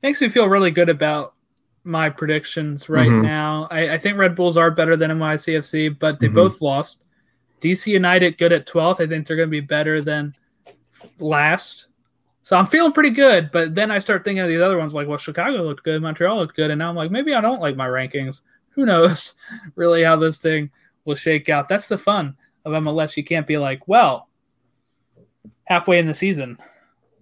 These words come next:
Speaker 1: you know,
Speaker 2: It's over.
Speaker 1: Man City's already won. Yeah.
Speaker 2: Yeah.
Speaker 1: <laughs> Um,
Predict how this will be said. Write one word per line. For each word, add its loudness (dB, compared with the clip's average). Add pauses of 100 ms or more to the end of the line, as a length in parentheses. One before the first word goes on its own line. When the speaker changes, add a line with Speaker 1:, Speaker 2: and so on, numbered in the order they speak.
(680)
Speaker 1:
you -10
know, -8 (460)
Speaker 2:
It's 2
over. 6
Speaker 1:
Man -6
City's 0
already 0
won. -4
Yeah. 0 (520)
Speaker 2:
Yeah. 2
Speaker 1:
<laughs> -20 (320)
Um, 2